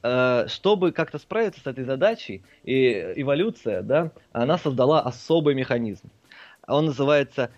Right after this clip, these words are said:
э, V D J рекомбинация. В чем дело? В общем, я не зря сказал, что у наивного лимфоцита, Б-лимфоцита,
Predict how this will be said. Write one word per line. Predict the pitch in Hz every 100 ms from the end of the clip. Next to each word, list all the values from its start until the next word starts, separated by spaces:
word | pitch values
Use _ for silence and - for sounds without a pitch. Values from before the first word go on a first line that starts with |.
| _
э, | - 127 123
V | 131 147 190
D | 135 160
J | 127 120 165 156
рекомбинация. | 147 151 135 139 131 107 - -
В |
чем | - 190
дело? | 127 95 - -
В | 127
общем, | 151 139 117
я | 120 - 131
не | 208
зря | 185 180
сказал, | 165 127 120
что | - 127
у |
наивного | 139 160 139 120 113 107 -
лимфоцита, | 123 123 131 131 240 247 113
Б-лимфоцита, | 120 113 107 110 - 98